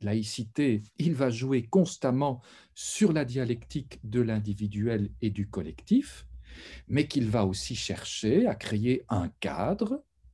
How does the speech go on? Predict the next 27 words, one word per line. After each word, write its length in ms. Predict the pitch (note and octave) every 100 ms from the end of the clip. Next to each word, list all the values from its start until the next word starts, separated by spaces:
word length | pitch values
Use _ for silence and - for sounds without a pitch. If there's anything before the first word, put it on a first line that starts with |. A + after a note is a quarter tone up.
| _ _ -
qui 100 | D#3
sera 320 | - - E3
un 60 | C3+
cadre 500 | - A#2 G#2 G#2 - -
inclusif 760 | F3 E3 - G#2 F2 B2 A#3+ - - - _
où, 240 | - F3+ - _ _
bien 360 | - - C3+ D#3+
entendu, 560 | A2 F#2 E2 G2+ A3 - - - -
les 300 | G#2 C3 G#3
différences 680 | D#3+ E3 - C#3 C#3 B2+ G2+
vont 140 | A2
pouvoir 580 | G#2+ A#2 F#2+ F2 - - -
coexister 1040 | A#3 E3+ G2+ G2+ - - G#2 A2 G#3 C4+ _ _ _ _ -
au 180 | C3
gré, 460 | G2 G2+ G2 C3 G#3 - _ _
bien 240 | - G2+ G2
entendu, 500 | E2 E2 E2+ D3 C4 - - -
d'un 160 | G#2
principe 540 | E2 - D2+ - A#2+ -
qui 120 | -
est 140 | D#3+
un 80 | G#2
principe 480 | F#2+ E2+ - F3 E3
égalitaire. 760 | G#2 G2+ F2 - - - - _ _ _ - -
Alors, 240 | A#2+ - - - - -
c'est 220 | - -
évidemment 640 | C3+ C#3 G#2+ G#2+ E3 C#4+